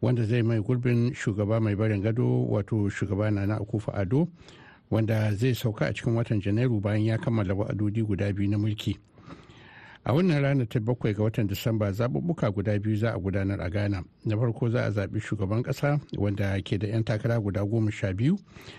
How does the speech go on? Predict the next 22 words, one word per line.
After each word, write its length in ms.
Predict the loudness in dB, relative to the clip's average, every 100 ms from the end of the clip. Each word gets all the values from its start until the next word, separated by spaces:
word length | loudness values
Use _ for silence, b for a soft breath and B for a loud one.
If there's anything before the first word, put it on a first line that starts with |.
| B B B
sannan 300 | 0 2 2
kuma 200 | 0 2
za 120 | 2
a 60 | 0
yi 40 |
zaɓen 380 | 0 0 0 0
'yan 120 | 2
majalisun 1000 | 2 0 -2 0 0 2 2 2 0 0
dokoki 600 | -2 0 -2 0 0 -2 -4 -2
wanda 840 | 0 2 0 0 0 0 -2 -4 -4
mazaɓu 800 | -2 0 2 0 0 2 0 0
ɗari 320 | -2 0 0
biyu 160 | 0 0
da 420 | 0 0 0 -2
saba'in 460 | -2 -4 -2 -2 0
da 80 | 0
biyar 280 | 0 0 0 -6 B B B -2
za 160 | 0
su 100 | 2
zaɓi 240 | 0 0 -2
wakilan 420 | -2 -2 -2 0
nasu. 380 | 0 -2 -2